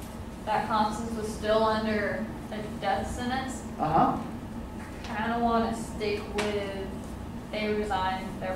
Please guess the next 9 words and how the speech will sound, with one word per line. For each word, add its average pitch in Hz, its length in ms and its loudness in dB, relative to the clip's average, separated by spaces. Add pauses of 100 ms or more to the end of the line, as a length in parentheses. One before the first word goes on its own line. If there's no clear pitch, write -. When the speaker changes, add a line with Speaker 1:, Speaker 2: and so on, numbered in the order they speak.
Speaker 1:
part 180 260 0 (140)
in 196 240 -6
the 180 140 -4 (960)
comedy - 300 -6
that - 100 -8 (140)
is - 80 -6
life. - 100 -6 (1040)
Speaker 2:
Yeah. 208 320 8 (380)
Speaker 1:
They, - 320 0